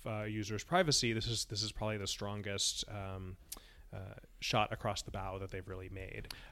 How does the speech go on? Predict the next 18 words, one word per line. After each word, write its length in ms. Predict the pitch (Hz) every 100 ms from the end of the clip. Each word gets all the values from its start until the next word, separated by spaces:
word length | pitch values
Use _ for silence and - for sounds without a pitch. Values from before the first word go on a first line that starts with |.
| -
Uh, 80 | 101
but 100 | 117
in, 160 | 127 -
in, 180 | 147 143
in 120 | 170
offering 480 | 151 139 - 120 113 -
a 80 |
direct 500 | 113 117 107 107 -
product 400 | - 107 101 95
that 120 | - -
competes 440 | 98 101 101 -
with 240 | 98 90 -
what 200 | 98 95 - -
companies 440 | 107 95 101 92
like 120 | 98 -
Facebook 340 | 95 - -
and 100 | 101
Google 440 | 98 95 95 98